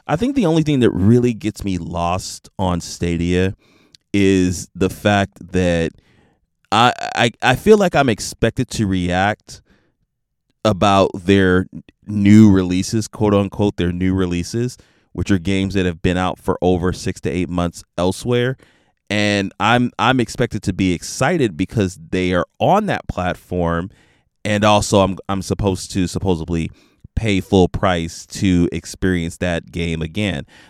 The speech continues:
which I, which I honestly don't even feel like that, that is a, a factor to me. Like, there are some games that I have played,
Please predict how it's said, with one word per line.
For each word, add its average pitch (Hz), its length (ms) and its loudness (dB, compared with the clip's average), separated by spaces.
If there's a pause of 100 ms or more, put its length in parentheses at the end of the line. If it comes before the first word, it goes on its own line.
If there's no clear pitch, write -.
which 151 200 4
I, 165 200 6
which 147 220 2 (100)
I 127 200 2
honestly 156 480 2
don't 127 280 6
even 127 240 2
feel 127 320 4
like 117 380 0
that, 101 420 -2
that 107 180 2
is 104 400 -2
a, 92 80 0 (180)
a 87 40 -2
factor 101 640 -4 (120)
to 92 100 -2
me. 76 240 -8 (320)
Like, 95 300 -2
there 127 260 4
are 127 60 2
some 123 280 -4
games 110 420 -4
that 92 280 0 (500)
I 113 220 4
have 113 180 2
played, 107 580 0